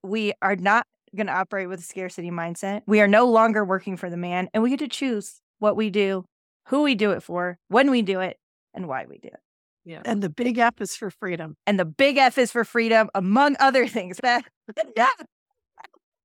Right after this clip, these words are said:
Speaker 1: All right. It was so wonderful to have you guys on. I will make sure, I definitely wanna link to some of the podcast episodes that you guys mentioned in the show notes.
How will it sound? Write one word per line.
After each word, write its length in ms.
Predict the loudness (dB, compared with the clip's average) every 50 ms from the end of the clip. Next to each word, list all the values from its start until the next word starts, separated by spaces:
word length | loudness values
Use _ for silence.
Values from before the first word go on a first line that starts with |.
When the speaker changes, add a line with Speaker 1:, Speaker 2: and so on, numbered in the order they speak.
| _ -10 -10 -10 -10 -14 -18 _ _ 4
Speaker 1:
All 140 | 6 6
right. 320 | 6 6 4 2 0 -4 -2 0
It 120 | 0 2
was 240 | 2 2 0 -2 -4 -12
so 280 | -8 -4 -4 -2 -2
wonderful 420 | -4 -6 -6 -6 -8 -10 -12 -12 -12
to 60 | -10
have 180 | -10 -10 -10 -10
you 120 | -10 -10
guys 240 | -8 -8 -8 -8 -6
on. 380 | -4 0 2 2 2 0 0 -4 -12 _ _ _ _
I 140 | -2 0 0
will 160 | 0 0 -2
make 200 | -2 -4 -6 -10
sure, 320 | -10 -8 -6 -4 -4 -4 -4
I 80 | -6 -6
definitely 300 | -4 -6 -6 -6 -6 -6
wanna 160 | -6 -6 -4
link 280 | -4 -2 -2 -4 -4 -6
to 400 | -8 -6 -4 -2 -2 -2 -2 -4 -6 _ _ _ _ _ _ _ _ _ _ _ _ _
some 160 | -6 -4 -2
of 60 | -2
the 60 | -2
podcast 400 | -2 -4 -4 -4 -4 -8 -8 -8
episodes 380 | -8 -10 -10 -10 -10 -10 -8 -8
that 80 | -10 -10
you 80 | -6
guys 220 | -6 -6 -6 -4 -4
mentioned 380 | -6 -6 -4 -2 -2 -4 -4 -4
in 160 | -4 -4 -2 -2
the 120 | -2 -4
show 240 | -6 -8 -8 -8 -6
notes. 340 | -6 -6 -6 -8 -8 -12